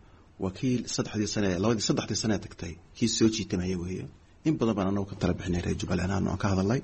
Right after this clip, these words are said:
Ee, waxay ila tahay, ee, maadaama qaanuunkii la diiday oo qaanuunku wuxuu qabaa, ee, doorasho dadweyne iyo xisbiya qaran oo ku tartama.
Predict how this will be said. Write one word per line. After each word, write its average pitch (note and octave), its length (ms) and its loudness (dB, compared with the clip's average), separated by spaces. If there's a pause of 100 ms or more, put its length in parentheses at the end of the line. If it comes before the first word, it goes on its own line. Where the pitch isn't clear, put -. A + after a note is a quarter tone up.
(460)
Ee, F2+ 260 0
waxay A#2+ 240 2
ila C3 120 6
tahay, A2+ 280 2 (560)
ee, F#2 340 0
maadaama A2+ 440 2 (260)
qaanuunkii A2 560 2
la F#2+ 120 2
diiday F#2+ 420 0
oo F2 240 -4 (600)
qaanuunku G#2+ 340 4
wuxuu G#2 200 2
qabaa, G2 320 2 (160)
ee, F2 360 -2
doorasho F#2 400 2
dadweyne G#2 420 2
iyo G2+ 180 2
xisbiya G2+ 320 2
qaran F#2+ 240 2
oo F2+ 60 0
ku - 100 -8
tartama. - 380 -4